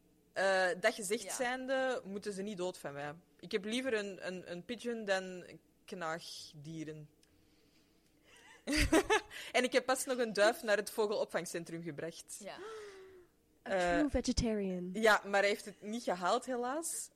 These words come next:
Speaker 1: Maar ik, ik heb hem wel echt Pidge genoemd en ik heb echt drie kaarsen gebrand voor Pidge.
Speaker 2: Mhm.
Speaker 3: Oh.
Speaker 1: Dus ik mag wel zeggen dat ik pro-duif ben.
Speaker 3: Ja.
Speaker 1: Anne-Sophie?
Speaker 2: Ik ben, ik, ehm, goh, ik ben zo niet voor, voor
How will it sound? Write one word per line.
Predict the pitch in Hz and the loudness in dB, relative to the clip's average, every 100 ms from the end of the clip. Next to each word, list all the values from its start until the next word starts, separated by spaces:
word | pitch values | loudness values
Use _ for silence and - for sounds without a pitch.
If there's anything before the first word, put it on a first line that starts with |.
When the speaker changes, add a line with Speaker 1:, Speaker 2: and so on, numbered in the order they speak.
| _ | _
Speaker 1:
Maar | - 180 190 202 208 - _ _ _ - | -4 2 4 4 0 -8 _ _ _ -16
ik, | 175 - _ | -14 -14 _
ik | - - | -20 -2
heb | 220 | 0
hem | 214 196 | 0 4
wel | 202 | 4
echt | 214 - - | 4 -2 -2
Pidge | 233 - 220 | -2 -2 -6
genoemd | 214 226 214 | -6 -6 -6
en | 190 | -8
ik | 180 | -6
heb | 185 | -4
echt | 196 156 | -4 -4
drie | 180 175 | -8 -4
kaarsen | 180 165 - 180 | -2 -2 -4 -8
gebrand | 160 170 175 - | -6 -6 -8 -10
voor | 165 | -12
Pidge. | - 165 156 - - _ - | -6 -6 -6 -14 -20 _ -20
Speaker 2:
Mhm. | 214 196 190 185 185 - 254 | -16 -14 -16 -20 -20 -20 -18
Speaker 3:
Oh. | 240 214 | -16 -8
Speaker 1:
Dus | 208 | -6
ik | 196 | -2
mag | 233 247 | -2 2
wel | 240 | 2
zeggen | 240 196 | 2 2
dat | 185 | 0
ik | - - - - | -2 -16 -20 -10
pro-duif | 185 170 151 143 147 | -6 -4 -4 -6 -8
ben. | - 151 156 _ _ | -12 -14 -14 _ _
Speaker 3:
Ja. | - 214 214 180 156 151 151 196 | -20 -14 -12 -12 -14 -16 -18 -10
Speaker 1:
Anne-Sophie? | 190 - 185 269 392 _ _ _ | -8 -8 -8 -8 -10 _ _ _
Speaker 2:
Ik | 202 - - | -4 -2 -2
ben, | - 302 262 | -4 -2 -4
ik, | 208 - - _ _ _ _ | -6 -18 -20 _ _ _ _
ehm, | 240 277 269 262 262 262 269 | -10 -8 -6 -8 -12 -16 -20
goh, | 262 - 269 254 - _ _ _ | -18 -14 -12 -12 -14 _ _ _
ik | - 254 | -20 -4
ben | 349 | 0
zo | 427 440 | 0 -2
niet | 392 | -4
voor, | - 208 - - - | -4 -6 -12 -20 -14
voor | 226 | -14